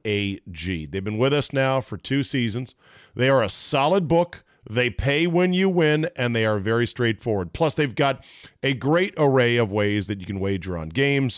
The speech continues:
an excellent interface, excellent mobile app as well, and great customer service. You know, there have been a small number of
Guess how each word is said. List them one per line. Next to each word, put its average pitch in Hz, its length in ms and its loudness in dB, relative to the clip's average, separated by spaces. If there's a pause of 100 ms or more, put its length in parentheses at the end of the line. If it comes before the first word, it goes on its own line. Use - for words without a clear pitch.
an 104 220 -4
excellent 143 500 -2
interface, 120 680 0
excellent 139 520 -2
mobile 113 460 0
app 104 220 0
as 90 160 -4
well, 107 340 0 (300)
and 170 200 0
great 175 320 0
customer 185 480 2
service. 196 640 0
You 175 100 -4
know, 147 60 0
there 165 160 4
have 156 160 0
been 160 240 2 (560)
a 147 120 0
small 175 440 2
number 143 380 2
of 113 260 0